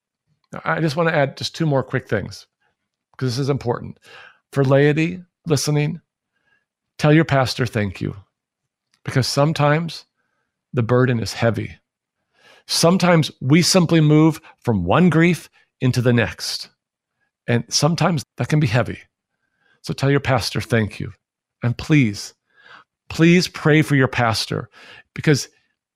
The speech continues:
it's an endless job. Our work week,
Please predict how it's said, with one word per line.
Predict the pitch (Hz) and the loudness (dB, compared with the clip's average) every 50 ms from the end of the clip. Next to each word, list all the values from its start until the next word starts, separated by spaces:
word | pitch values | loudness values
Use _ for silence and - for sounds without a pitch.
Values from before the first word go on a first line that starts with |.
| _ _ _ _ _ _ _ | _ _ _ _ _ _ _
it's | - 160 - - | 0 0 2 2
an | 170 156 151 - _ - | 2 0 0 -2 _ 0
endless | 160 165 180 160 143 120 127 117 - - - | 2 4 4 2 2 2 0 0 -2 -4 -6
job. | - - 120 104 87 82 82 - - - _ _ _ _ _ _ _ _ _ - - - _ - | -4 -2 -2 -2 -2 -4 -6 -14 -16 -20 _ _ _ _ _ _ _ _ _ -20 -20 -10 _ 0
Our | 139 143 127 | 2 2 2
work | 120 120 139 160 180 170 - - | 2 2 2 2 2 0 -2 -4
week, | 190 196 202 208 208 - - | -2 -2 -2 -2 -4 -12 -20